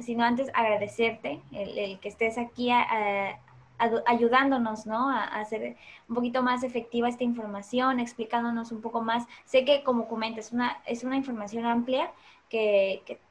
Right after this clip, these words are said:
que sí abarca muchas áreas, pero lo resumiste de una manera muy, muy efectiva que es, de seguro nos va a servir a todos los que estamos escuchándote. Y bueno, me gustaría que nos comentes si podemos seguirte en alguna, <laughs> en alguna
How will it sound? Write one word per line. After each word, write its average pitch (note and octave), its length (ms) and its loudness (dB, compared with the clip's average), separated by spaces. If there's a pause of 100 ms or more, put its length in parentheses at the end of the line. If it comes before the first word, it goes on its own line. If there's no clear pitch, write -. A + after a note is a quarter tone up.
(180)
que G#3 300 -2
sí A#3 720 2
abarca A3 380 4
muchas A#3+ 440 0
áreas, A#3+ 460 2 (320)
pero A3+ 440 6
lo A3+ 120 2
resumiste A#3 560 -2
de B3 140 2
una A#3+ 160 2
manera G#3+ 340 0
muy, A#3 400 -2
muy A#3+ 300 0
efectiva A#3+ 500 -2
que B3 120 -2
es, - 260 -8
de A#3 140 6
seguro A#3+ 380 0
nos C4+ 140 0
va A#3+ 60 2
a A#3 40 2
servir A#3+ 200 0
a A#3 100 4
todos A#3+ 160 2
los A#3+ 140 0
que - 80 -18
estamos A3+ 260 -4
escuchándote. G3+ 640 -10 (400)
Y C#4 100 0
bueno, D4+ 160 6
me D4+ 80 8
gustaría D4 300 4
que F4 40 -2
nos D#4 160 0
comentes B3 420 0
si A#3+ 80 -12
podemos A#3 340 0
seguirte B3+ 320 0
en C#4+ 80 4
alguna, A#3+ 540 2
<laughs> - 20 -10
en B3+ 100 2
alguna B3 680 0